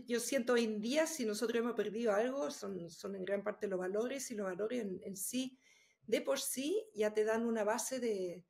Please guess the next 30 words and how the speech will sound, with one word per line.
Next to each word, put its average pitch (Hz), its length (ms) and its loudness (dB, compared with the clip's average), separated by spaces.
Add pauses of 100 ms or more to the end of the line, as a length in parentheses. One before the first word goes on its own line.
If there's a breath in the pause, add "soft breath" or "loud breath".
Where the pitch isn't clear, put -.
(760)
de 202 60 10
unión, 214 760 6
de 208 120 2
convivencia, 220 800 4
de 190 400 2
nosotros, 240 420 2
aunque 247 220 6
hablemos 240 380 6
otros 262 180 2
idiomas, 226 600 2
para 208 220 2
mí 226 120 2
es 240 60 0
un 226 140 -2
tema 226 180 0
de 214 140 2
cultura. 208 580 -4 (760)
Si - 180 -2
nosotros 208 480 0
nos 226 220 4
entendemos, 208 580 0
nosotros 214 460 0
nos, 214 100 -2 (320)
tenemos 220 380 0
esa 240 100 0
empatía 214 640 -2
de 190 160 -4
querer 220 400 0 (800)
combinarnos, 214 800 4
querer 226 440 4